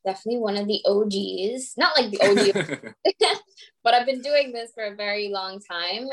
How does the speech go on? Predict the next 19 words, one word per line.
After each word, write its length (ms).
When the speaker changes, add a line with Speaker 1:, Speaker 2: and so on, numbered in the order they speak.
Speaker 1:
And, 400
um, 720
I 920
haven't 400
always 340
been 220
consistent. 880
And 160
I 100
think 500
we 180
all 260
learn 340
now 400
that 380
with 180
anything 440
in 100
life, 380